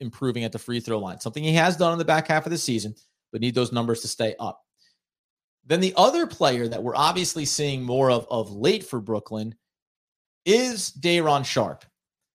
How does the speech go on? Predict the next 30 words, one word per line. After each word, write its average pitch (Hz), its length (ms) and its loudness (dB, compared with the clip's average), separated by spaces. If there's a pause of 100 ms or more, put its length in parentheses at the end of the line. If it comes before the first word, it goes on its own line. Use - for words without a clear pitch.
(260)
And 170 400 4 (200)
I 165 100 4
just 247 300 2
wanted 277 260 4
to 220 120 2
make 170 400 -2
the 147 100 -2
point 113 420 -4 (380)
that 151 160 0
Day'Ron 214 400 6
in 185 80 -2
fifteen 214 500 -2
minutes, 180 260 0
again, 151 320 0
just 165 240 -2
two 233 260 2
of 226 120 2
three, 151 400 2
seven 180 540 0
rebounds, 107 580 -6 (100)
got 110 200 -4
to - 100 -10
the 160 60 -4
line 190 220 -2
twice, 247 480 0 (260)
knocked 156 320 2
down 156 220 2
both 147 320 4
of 110 120 -6
them. - 260 -10